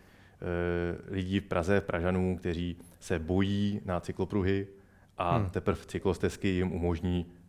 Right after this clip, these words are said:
Speaker 1: používat to kolo, jak to kolo používat chtějí. My nejsme žádní sociální inženýři. My nechceme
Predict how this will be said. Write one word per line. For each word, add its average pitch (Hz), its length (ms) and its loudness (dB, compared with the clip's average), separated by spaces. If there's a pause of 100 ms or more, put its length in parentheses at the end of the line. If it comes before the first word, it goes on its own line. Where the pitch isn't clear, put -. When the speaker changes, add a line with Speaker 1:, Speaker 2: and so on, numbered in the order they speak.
(140)
Speaker 1:
používat 117 460 10
to 90 100 2
kolo, 85 500 2
jak 85 160 -4
to 92 100 -2
kolo 85 160 0
používat 80 300 -4
chtějí. 73 320 -12 (480)
My 101 60 2
nejsme 104 220 6
žádní 101 240 8
sociální 101 500 2
inženýři. 87 460 0 (540)
My 85 300 -2
nechceme 92 480 4